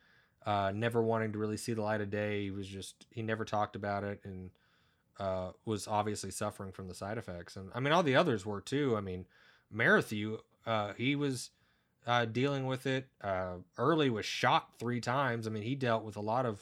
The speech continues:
repercussions of the war afterwards. Uh, but they just, they, and, you know, the thing is, people argue, once this movie came out, that the other men are just jealous.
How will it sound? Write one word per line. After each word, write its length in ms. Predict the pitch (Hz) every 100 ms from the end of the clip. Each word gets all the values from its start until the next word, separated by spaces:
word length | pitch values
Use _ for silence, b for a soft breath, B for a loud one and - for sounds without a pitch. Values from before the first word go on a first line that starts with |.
| -
repercussions 640 | 117 110 101 107 101 104 95
of 80 | 95
the 60 |
war 320 | 92 90 92 92
afterwards. 600 | 87 - 90 98 165 - b b b b b b
Uh, 300 | - 104 98 -
but 140 | 110 113
they 120 | 113
just, 300 | 117 - 117
they, 240 | 113 113
and, 260 | 143 165 156
you 120 | 202
know, 100 | 185
the 120 | 160
thing 240 | 156 240 220
is, 160 | 170
people 280 | - 190 175 127
argue, 480 | 120 127 117 113 - b b _
once 160 | 139 147
this 140 | 139
movie 320 | 113 113 120 110
came 260 | 104 95
out, 320 | 98 101 - b b b _
that 320 | 101 98 95 _ _ _ _ _ _
the 180 | 120 139
other 160 | 156 135
men 220 | 139 139
are 60 | 117
just 240 | 113 - 107
jealous. 520 | 117 123 139 -